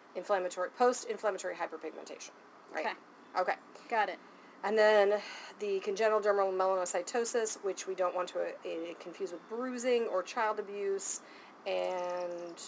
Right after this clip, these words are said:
Speaker 1: mostly on the sacrum and buttocks, but can be anywhere on the body for the most part. And there's, like, specific areas of dermal, you know, melanosis, but I don't think we need to worry about those.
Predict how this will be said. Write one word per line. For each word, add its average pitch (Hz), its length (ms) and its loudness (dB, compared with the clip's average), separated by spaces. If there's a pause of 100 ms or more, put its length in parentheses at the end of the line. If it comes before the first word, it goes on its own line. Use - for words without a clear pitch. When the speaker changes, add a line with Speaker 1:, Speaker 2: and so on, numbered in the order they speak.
(380)
Speaker 1:
mostly 196 560 2
on 185 180 -2
the 180 60 -2
sacrum 180 360 -2
and 180 200 -6
buttocks, 208 380 2
but - 160 -6
can 170 240 -6
be 180 160 -10
anywhere 175 440 -4
on 165 180 -6
the 165 60 -10
body 160 380 -4
for - 240 -6
the - 80 -12
most - 300 -14
part. - 160 -12 (520)
And - 120 4
there's, 254 100 2
like, 269 140 2
specific 269 800 2 (340)
areas 226 400 4
of 208 160 -4
dermal, 208 640 2
you 196 80 -8
know, 196 100 -4
melanosis, 190 640 -2
but - 180 -4
I 180 80 -2
don't 175 120 -6
think 165 120 -10
we 170 80 -8
need 165 120 -8
to 165 60 -10
worry 156 120 -8
about - 220 -10
those. - 300 -10